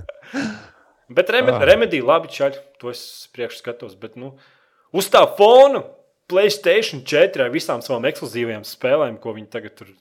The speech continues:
Speaker 2: ražo ārā un kā viņi parādīs, tu, tīri no grafiskās puses visas spēles, ko viņi, ko viņi parādīja, tur to Killzone un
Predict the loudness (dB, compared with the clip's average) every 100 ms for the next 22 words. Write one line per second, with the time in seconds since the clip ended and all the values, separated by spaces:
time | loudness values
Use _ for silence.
0 | _ -8 0 0 0 -2 -2 -4 -12 -18
1 | -8 -6 -6 -8 -6 -6 -6 -12 -20 -20
2 | -20 _ _ _ _ _ _ _ _ -12
3 | -12 -12 -10 -8 -8 -10 -14 -16 -18 -18
4 | -18 -16 -16 -14 -10 -10 -10 -20 -20 _
5 | _ -20 -12 -10 -10 -12 -18 -20 _ _
6 | _ -20 -20 _ -10 -8 -8 -10 -12 -16
7 | -20 -20